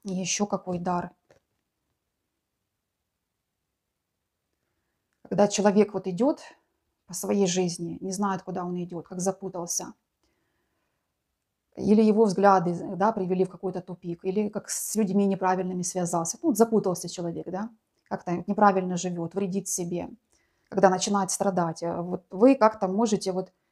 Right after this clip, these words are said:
помогать вот этому человеку выходить из тупика, путь указывать. Вы тут развязываете вот этому человеку руки и развязываете ему глаза.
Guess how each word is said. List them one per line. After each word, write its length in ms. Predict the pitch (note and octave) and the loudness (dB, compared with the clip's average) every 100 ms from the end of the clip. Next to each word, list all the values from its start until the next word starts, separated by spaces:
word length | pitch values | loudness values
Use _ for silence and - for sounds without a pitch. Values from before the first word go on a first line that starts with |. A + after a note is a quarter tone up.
| _ _ - | _ _ -2
помогать 480 | F#3+ G3+ G3 G#3+ F#3+ | 2 4 8 8 6
вот 100 | F#3 | -2
этому 240 | F#3+ F3+ | -4 -4
человеку 460 | - F#3+ G#3+ B3+ F3+ | -4 -2 0 -2 -4
выходить 400 | F#3 G3 G#3 G3+ | -4 0 -2 -2
из 100 | - | -8
тупика, 460 | F#3 F#3+ F3 E3 - _ _ _ _ _ _ _ _ - | -10 -8 -8 -8 -10 _ _ _ _ _ _ _ _ -6
путь 200 | A3+ A3 | -2 -2
указывать. 600 | G3+ F#3 F3 E3 F3+ - _ _ _ _ - | -2 -2 -2 -2 -10 -16 _ _ _ _ -4
Вы 80 | G3+ | -2
тут 120 | G3+ | 4
развязываете 680 | G#3 G3+ A3 F#3 F3+ F3 F#3 | 6 8 8 6 2 -2 -4
вот 140 | F#3+ | -8
этому 220 | F#3+ F#3 | -10 -12
человеку 440 | F3+ G3+ F#3 F3+ F#3 | -10 -8 -8 -4 2
руки 460 | D4 D4+ E3+ - - | 2 2 -4 -6 -4
и 320 | A3 C#4 C#4 _ _ _ | 0 0 -2 _ _ _
развязываете 720 | G3+ F#3+ G#3 A#3+ A3 G3+ F#3+ F#3 | 0 4 8 8 6 2 -2 -6
ему 200 | F#3+ G3+ | -4 -2
глаза. 460 | G3+ G3 F#3 - | -2 -2 -4 -6